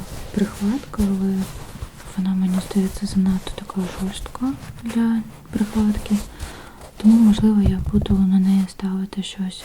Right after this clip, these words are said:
гаряче. А це такий величезний рукав. Рукав. Мені здається, в мене віде пів ру-, рук-, руці.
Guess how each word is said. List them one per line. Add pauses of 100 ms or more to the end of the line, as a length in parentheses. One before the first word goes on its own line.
(120)
гаряче. (2250)
А (140)
це
такий
величезний
рукав. (480)
Рукав. (1700)
Мені
здається,
в
мене
віде (380)
пів
ру-,
рук-,
руці.